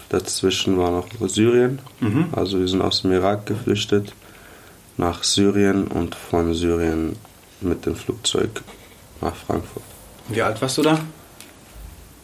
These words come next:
Speaker 1: Müsste so zehn, elf gewesen sein, ja.
Speaker 2: Okay, also schon auch ein Alter, wo man mitbekommt, was um einen herum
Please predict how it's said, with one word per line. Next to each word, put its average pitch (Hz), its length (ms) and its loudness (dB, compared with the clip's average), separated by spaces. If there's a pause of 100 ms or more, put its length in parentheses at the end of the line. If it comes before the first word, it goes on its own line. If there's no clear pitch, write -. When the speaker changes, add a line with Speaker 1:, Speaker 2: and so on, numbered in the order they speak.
(380)
Speaker 1:
Müsste 92 640 0
so 90 560 4 (600)
zehn, 107 300 2
elf 104 320 2
gewesen 82 440 -2
sein, 82 260 -6
ja. - 80 -4 (800)
Speaker 2:
Okay, 101 240 2
also 98 180 2
schon 110 240 4
auch 107 160 2
ein 117 80 0
Alter, 101 340 2
wo 104 60 2
man 101 500 2
mitbekommt, 104 560 0
was - 460 -4 (520)
um 107 280 2
einen 104 260 4
herum 101 480 4